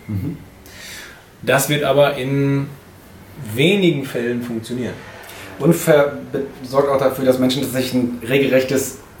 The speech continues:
Speaker 1: fast schon zwanghaftes Vermeidungsverhalten an den Tag legen und
Speaker 2: Ja.
Speaker 1: allen möglichen Situationen aus dem Weg gehen, bis hin zu so einer Sozialphobie entwickeln und nur noch zu Hause sitzen bleiben.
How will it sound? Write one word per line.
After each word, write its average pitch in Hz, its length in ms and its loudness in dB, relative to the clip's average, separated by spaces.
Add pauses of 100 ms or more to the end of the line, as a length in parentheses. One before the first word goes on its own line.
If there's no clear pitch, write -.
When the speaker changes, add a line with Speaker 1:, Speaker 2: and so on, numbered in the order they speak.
(220)
Speaker 1:
fast 135 220 2
schon 127 160 0
zwanghaftes 143 680 0
Vermeidungsverhalten 117 1160 0
an 107 40 -6
den 104 120 -2
Tag 107 260 0
legen 110 420 -2 (360)
und 117 100 0
Speaker 2:
Ja. - 60 2
Speaker 1:
allen 160 280 6
möglichen 156 300 0
Situationen 139 720 -2
aus 131 160 -2
dem 120 160 -4
Weg 139 200 0
gehen, 139 280 2 (200)
bis 160 320 2
hin 160 440 0
zu 160 640 4
so 131 120 -6
einer 127 200 2
Sozialphobie 131 760 2
entwickeln 127 400 0
und 131 60 -4
nur 143 160 4
noch - 60 -6
zu 127 160 2
Hause 135 280 4
sitzen 139 320 -4
bleiben. 117 320 2